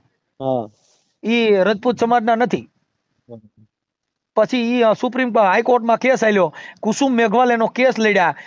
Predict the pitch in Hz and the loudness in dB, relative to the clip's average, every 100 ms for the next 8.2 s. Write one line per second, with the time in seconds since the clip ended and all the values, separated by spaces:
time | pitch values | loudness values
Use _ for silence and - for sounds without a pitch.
0 | - 226 233 240 185 220 240 240 226 233 | -6 -2 0 2 2 0 0 0 2 2
1 | 208 190 262 240 226 240 233 196 220 247 | 2 2 0 2 2 2 0 0 -2 2
2 | 233 220 226 214 226 185 220 269 226 226 | 2 2 0 0 -2 0 0 0 -2 -2
3 | 202 226 226 196 180 190 226 233 214 196 | -2 0 0 0 0 2 2 2 0 -2
4 | 233 226 196 165 139 - - - _ _ | 0 2 2 0 -2 -8 -20 -20 _ _
5 | - 180 226 277 262 262 233 196 220 233 | -4 0 2 0 2 0 0 0 0 2
6 | 196 220 254 240 240 220 226 151 240 214 | 0 2 0 0 0 2 2 2 0 2
7 | 165 156 156 135 - _ 131 151 139 120 | 2 0 0 -4 -8 _ -20 -12 -10 -8
8 | 117 | -8